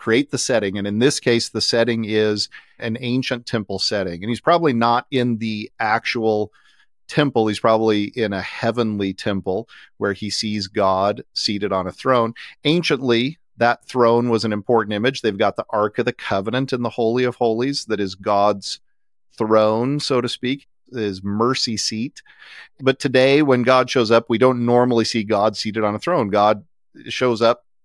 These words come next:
in a standing position. That, that was already the case, by the way, in the book of Revelation. But Lehi sees him seated on a throne. Alma the younger is gonna say, "I thought I saw,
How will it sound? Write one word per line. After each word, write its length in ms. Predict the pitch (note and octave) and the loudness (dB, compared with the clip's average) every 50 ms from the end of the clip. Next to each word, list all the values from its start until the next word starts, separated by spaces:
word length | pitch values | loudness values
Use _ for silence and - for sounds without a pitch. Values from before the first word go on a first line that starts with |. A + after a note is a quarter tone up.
| _ _ _ _ - | _ _ _ _ -8
in 140 | B2+ A#2 A2+ | -4 -2 -2
a 40 | A2 | 0
standing 380 | - - D3+ F#3 F3+ C#3 A2 | 0 2 2 2 2 0 -2
position. 420 | G2 G#2+ F#2+ G2 - - F2+ D#2+ D#2 - - - - _ - | -2 -2 -2 -2 -4 -4 -6 -8 -10 -16 -18 -20 -10 _ 2
That, 180 | A#2+ C#3+ - | 2 2 4
that 100 | - C#3 | 4 4
was 120 | C#3+ C3 B2 | 4 4 4
already 360 | C3+ C#3 C#3+ C3 C3 C#3+ D#3 | 4 6 6 6 6 4 4
the 100 | C3 A2+ | 2 2
case, 340 | - - A#2 A2 A2 G#2 - | 2 2 2 2 2 -2 -2
by 200 | - A2 G#2+ G#2+ | 0 2 2 4
the 60 | G#2+ | 4
way, 80 | G#2+ G#2+ | 2 2
in 60 | G#2+ | 0
the 60 | G#2+ | 0
book 180 | G2 A2 G#2 - | -2 -4 -4 -2
of 60 | G2+ | 0
Revelation. 580 | G#2 G2 F2 F#2+ F#2+ G#2 A#2+ A#2+ - F#2+ F2 F2+ | -2 0 0 0 0 0 0 -2 -4 -6 -6 -2
But 240 | F#2+ A#2+ A#2+ A#2 - - - - - - G#2+ | 2 2 2 2 0 -8 -20 -20 -16 -12 -8
Lehi 580 | G#2 G#2+ A2+ A#2+ B2+ C3+ C3 C#3 C3 C3 C3 | -6 -4 -2 0 0 0 0 0 0 0 0
sees 240 | - - B2 A#2 A#2+ | -2 -2 -2 -2 -2
him 80 | B2 A#2 | -4 -4
seated 300 | - - B2 A#2+ A#2+ B2 | -4 -4 -2 -2 0 0
on 120 | A#2 A#2 | 0 0
a 60 | A#2 | -2
throne. 560 | - - - A#2+ A2+ A2 A2 A2 A2 A2 G#2+ - _ _ _ _ - | -4 -2 -2 0 0 0 0 -2 -4 -6 -8 -12 _ _ _ _ -6
Alma 400 | B2+ A2 G#2+ A2+ A#2+ A#2+ A#2 A2+ | -2 0 2 2 2 2 2 0
the 100 | G#2 A2 | 0 0
younger 440 | G#2+ G#2+ G#2+ G#2+ G#2+ G#2 G#2+ G#2+ G#2 | 0 0 -2 -2 0 0 -2 -2 -2
is 120 | G#2 - - | -4 -8 -10
gonna 200 | - G2+ G2+ F#2 | -8 -8 -6 -6
say, 300 | - - G2 F#2+ F#2 - - | -4 -2 -2 -2 -4 -4 -6
"I 60 | G2 | -12
thought 320 | - - - - C#4+ F4+ | -10 -6 -2 -2 0 0
I 80 | - A#2 | 0 -2
saw, 360 | G2+ - - G#3+ G3+ G3 G3 | -2 -2 -2 -2 -2 -2 -4